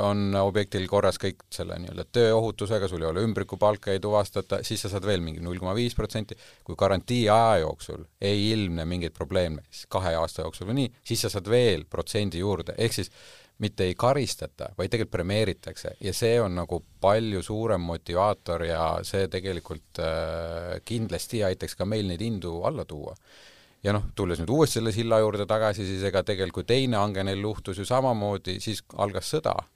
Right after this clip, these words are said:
ja hankes osalejad ju palusid, et see terase hind fikseeritakse, et see või selles mõttes, et, äh, või indekseeritakse, vabandust. Et kui turul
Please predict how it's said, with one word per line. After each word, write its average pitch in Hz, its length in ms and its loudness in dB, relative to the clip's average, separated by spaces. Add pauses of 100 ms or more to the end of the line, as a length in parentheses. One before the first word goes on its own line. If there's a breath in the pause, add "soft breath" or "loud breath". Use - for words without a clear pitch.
(160)
ja - 160 0
hankes 120 320 -4
osalejad 101 480 -4
ju 98 80 -12
palusid, 117 500 4
et 98 140 -10
see 98 80 -8
terase 101 480 0
hind 110 320 -4
fikseeritakse, - 880 -4
et - 80 -18
see 95 80 -12
või 92 140 -6
selles 98 160 -6
mõttes, - 180 -10
et, - 160 -18
äh, 50 380 -2
või 104 160 0
indekseeritakse, 101 640 -4
vabandust. - 400 -10 (480 loud breath)
Et - 240 -8
kui 92 160 -4
turul 107 400 2